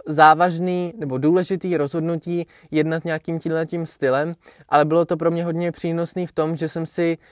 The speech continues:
zkoušel jednotlivý styly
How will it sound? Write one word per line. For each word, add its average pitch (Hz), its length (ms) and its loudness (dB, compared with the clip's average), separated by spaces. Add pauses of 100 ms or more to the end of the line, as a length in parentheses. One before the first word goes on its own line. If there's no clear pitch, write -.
(180)
zkoušel 180 920 2
jednotlivý 170 920 0 (800)
styly 185 540 2